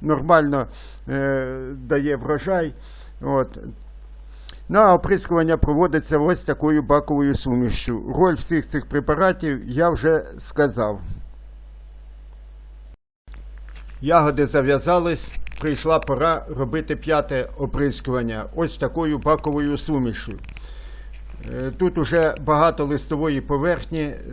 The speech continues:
тому замість препарата контактного дії, е, Біошок я використовую, е, препарати,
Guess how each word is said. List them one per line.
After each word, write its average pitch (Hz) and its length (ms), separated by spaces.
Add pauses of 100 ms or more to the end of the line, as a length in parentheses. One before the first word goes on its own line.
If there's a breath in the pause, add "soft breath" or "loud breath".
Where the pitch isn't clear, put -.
тому 165 480
замість 151 560
препарата 143 560
контактного 131 720 (320)
дії, 131 360 (440 loud breath)
е, 127 200
Біошок 143 680 (220)
я 151 340 (100)
використовую, 143 960 (520 loud breath)
е, 127 340 (260)
препарати, 143 800